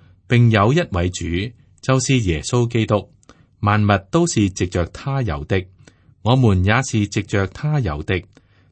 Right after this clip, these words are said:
但人不都有這等知識？有人到如今因拜慣了偶像，就以為所吃的是祭偶像之物，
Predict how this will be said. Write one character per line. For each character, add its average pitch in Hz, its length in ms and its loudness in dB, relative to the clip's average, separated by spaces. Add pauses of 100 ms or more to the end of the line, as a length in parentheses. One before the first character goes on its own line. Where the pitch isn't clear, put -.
但 101 240 0
人 85 320 0
不 143 140 -2
都 175 240 -2
有 90 260 0
這 85 240 -4
等 80 260 -4
知 92 220 -6
識？ 90 260 -6 (580)
有 95 120 2
人 92 220 4
到 123 140 2
如 120 100 4
今 131 520 0 (120)
因 123 240 0
拜 101 240 0
慣 98 260 0
了 87 300 0
偶 82 80 -4
像， 82 320 -4 (360)
就 120 220 0
以 135 160 4
為 104 240 2
所 135 240 0
吃 131 200 -2
的 139 260 -4 (240)
是 127 220 0
祭 139 280 0
偶 104 180 2
像 82 220 -2
之 104 160 -6
物， 95 60 0